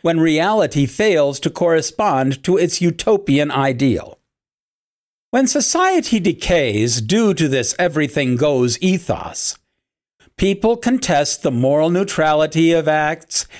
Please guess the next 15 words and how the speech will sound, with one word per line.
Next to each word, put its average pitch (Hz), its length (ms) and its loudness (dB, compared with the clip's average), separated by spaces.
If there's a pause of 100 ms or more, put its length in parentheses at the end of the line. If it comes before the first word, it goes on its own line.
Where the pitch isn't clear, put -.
and 180 220 0
question 247 640 0
the 165 80 0
gratification 156 920 0
of 156 120 -2
the 175 80 -2
passions 95 840 -4 (320)
as 175 220 0
a 175 80 2
determinant 156 720 0
of 175 140 -2
happiness. 170 840 -4 (840)
As 127 260 -2
a 147 80 2
result, 143 600 -2